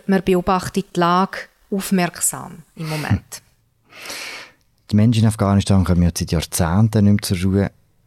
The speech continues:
Speaker 2: Viele flüchten, viele auch in die Schweiz. Kannst du uns etwas darüber sagen, wie viele Leute aus Afghanistan in der Schweiz sind aktuell?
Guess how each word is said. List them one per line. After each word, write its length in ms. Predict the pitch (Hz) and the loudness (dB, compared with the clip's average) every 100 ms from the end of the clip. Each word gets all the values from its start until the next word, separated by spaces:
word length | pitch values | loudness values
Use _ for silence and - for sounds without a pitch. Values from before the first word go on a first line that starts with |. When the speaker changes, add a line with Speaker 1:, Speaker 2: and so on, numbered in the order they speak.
| _ | _
Speaker 2:
Viele 340 | - 98 90 85 | -4 -2 0 -2
flüchten, 840 | 90 101 110 - - 113 110 107 | 0 0 0 -4 0 4 4 2
viele 280 | 95 87 85 | 2 2 2
auch 60 | |
in 80 | 80 | 0
die 80 | - | 0
Schweiz. 480 | 98 110 - - - _ | -2 -2 -4 -10 -14 _
Kannst 300 | - 101 - | -6 -4 0
du 20 | |
uns 80 | 101 | 0
etwas 200 | 101 - | 0 0
darüber 180 | 107 90 | -2 -2
sagen, 420 | - 92 90 90 | 0 0 0 0
wie 100 | 95 | -2
viele 280 | 92 98 - _ _ - | 0 0 -2 _ _ -8
Leute 260 | 95 98 - _ - - - _ - | -2 -2 -4 _ -14 -14 -20 _ -8
aus 120 | 101 | -4
Afghanistan 840 | 87 - 85 90 92 - 90 90 76 | -4 -2 0 2 0 0 2 2 2
in 160 | 85 | 0
der 80 | 87 | -2
Schweiz 340 | - 90 - - | -4 -8 -8 -10
sind 220 | - - | -8 -8
aktuell? 480 | 78 - 65 - | -10 -8 -10 -10